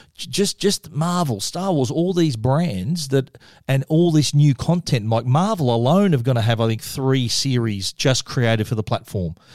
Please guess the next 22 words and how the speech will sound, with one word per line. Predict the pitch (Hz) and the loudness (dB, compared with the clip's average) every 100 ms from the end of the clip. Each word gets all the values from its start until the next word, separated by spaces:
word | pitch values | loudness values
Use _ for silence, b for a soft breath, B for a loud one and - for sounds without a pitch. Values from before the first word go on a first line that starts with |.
| B B | B B
So | 131 | -2
they're | 127 | 0
gonna | 127 120 | 0 0
take | 131 127 | 0 2
all | 156 | 2
these | 143 131 | 2 0
characters | - 143 139 123 | 0 0 0 -4
from | - 117 | -2 0
that | 127 117 | 0 2
universe | 135 156 120 110 104 117 | 2 2 2 0 0 -4
and | - | -4
create | 131 127 120 | -2 0 0
these | 123 113 | -2 -2
shows | - 143 156 135 | 0 0 0 0
around | 107 98 87 | -2 -2 -4
them. | 80 139 B B B - | -6 -8 B B B -4
Mate, | 160 | -4
th-, | 165 147 | -4 -2
don't | 190 165 | -2 -2
forget, | 170 160 - B B B | -2 -2 -4 B B B
Avengers | 139 131 156 175 170 151 | 0 2 2 2 2 2
Endgame | 135 160 170 135 107 113 | 2 2 2 2 0 -2